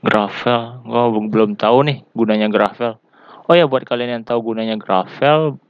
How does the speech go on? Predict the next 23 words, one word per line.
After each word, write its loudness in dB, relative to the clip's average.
silahkan -2
komen -2
di -4
video 2
di 2
bawah 6
ini -4
ya. -12
Gua 4
belum 0
tahu 4
tuh -4
bisa -4
diolah 0
jadi -2
apa -14
gravelnya. 0
Oke, 0
kita -4
cari 0
lagi. 0
Apakah -8
ada -2